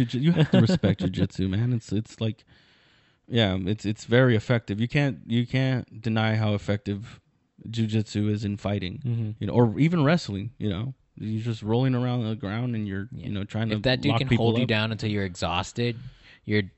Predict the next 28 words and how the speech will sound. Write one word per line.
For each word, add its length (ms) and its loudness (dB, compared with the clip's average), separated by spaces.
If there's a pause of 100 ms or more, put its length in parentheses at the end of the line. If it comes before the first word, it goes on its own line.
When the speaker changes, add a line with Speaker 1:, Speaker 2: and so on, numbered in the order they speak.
(280)
Speaker 2:
you're 160 -6
gonna 200 0
have 80 0
a 40 -2
rough 220 0
Speaker 1:
Yeah, 100 2
Speaker 2:
night. 340 -4
Speaker 1:
yeah. 60 -12
Speaker 2:
Like 520 2
<laughs> 120 4
Speaker 1:
So, 340 2 (140)
like, 200 0
when 140 2
I 60 2
get 240 0
into 300 0
things, 400 -4
I 100 -2
get 280 -4 (260)
committed, 480 0
dude. 320 -6
Speaker 2:
Yeah. 180 -4
Speaker 1:
So, 220 -4
like, 400 -4 (280)
um, 540 -2 (880)
yeah, 460 2
like, 200 -2
I, 400 -2